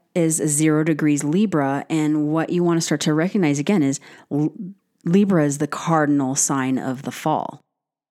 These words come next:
If you observe in the cardinal signs, Aries, Cancer, Libra, Capricorn,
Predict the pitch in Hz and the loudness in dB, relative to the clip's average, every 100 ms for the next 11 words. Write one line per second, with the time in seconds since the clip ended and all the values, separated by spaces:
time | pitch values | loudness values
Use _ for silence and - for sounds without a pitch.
0 | _ _ _ _ - 170 180 175 160 185 | _ _ _ _ -6 0 2 2 2 2
1 | 180 151 151 170 - 151 151 - 151 147 | 2 2 -2 -4 0 2 2 0 0 0
2 | 135 170 151 143 147 - 151 143 139 139 | -2 -2 0 0 -4 -4 -2 0 2 0
3 | 139 - _ _ _ - 151 131 - 139 | 0 -4 _ _ _ -4 -2 0 -2 -2
4 | 127 - - 139 139 123 131 120 113 - | -2 -6 -8 -2 0 0 0 0 -4 -10
5 | - 143 - - 135 127 | -4 -2 -2 -4 -4 -4